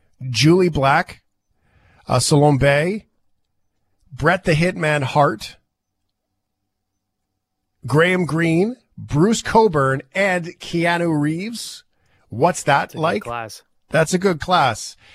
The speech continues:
Speaker 1: Damian Warner is part of that class, and he will share his feelings on being included in that class coming up here with us in about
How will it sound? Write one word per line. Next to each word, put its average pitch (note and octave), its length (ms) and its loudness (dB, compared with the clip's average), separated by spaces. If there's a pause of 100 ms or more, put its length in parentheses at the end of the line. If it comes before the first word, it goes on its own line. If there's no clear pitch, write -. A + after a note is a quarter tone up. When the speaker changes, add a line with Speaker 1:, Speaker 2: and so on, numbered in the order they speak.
(220)
Speaker 1:
Damian F3 380 2
Warner D3 300 2
is B2 100 -2
part C#3+ 240 2
of D3+ 60 -2
that D#3 140 0
class, E3 440 -2
and C3 160 -4
he C3+ 120 -2
will B2+ 160 -2
share C#3 280 -2
his B2 200 -2
feelings C3 520 -2
on A#2+ 160 -4
being A#2 180 0
included A#2 440 -2
in C3+ 240 -4
that G#2+ 220 -4
class G2 380 -6 (320)
coming F3 300 2
up D#3+ 140 0
here D3 180 0
with B2+ 140 2
us B2 240 0
in E3+ 200 -2
about D3+ 400 0